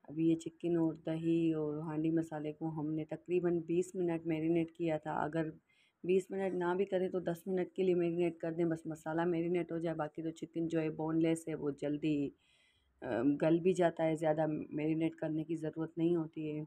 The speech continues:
तो हमने ये दही में दो चम्मच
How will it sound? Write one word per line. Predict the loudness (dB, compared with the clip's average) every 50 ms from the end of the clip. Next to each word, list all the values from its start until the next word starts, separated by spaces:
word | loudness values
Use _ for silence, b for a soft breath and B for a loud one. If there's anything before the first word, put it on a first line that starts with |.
| -10 _ _ _ _ _ _ _ _ _ _ _ _ _ _ -6
तो | -4 -4 -2
हमने | -2 -2 -2 -2 0 0 0
ये | 0 -2 -2
दही | -2 -2 -2 2 2 2 4
में | 4 4 4 4 6 6 4 4 4 2 -2 -6 -8 _ -16
दो | -12 -10 -6 -4 -4 -2 -2 -2 -4
चम्मच | -4 -4 -2 -2 -2 -2 -6 -10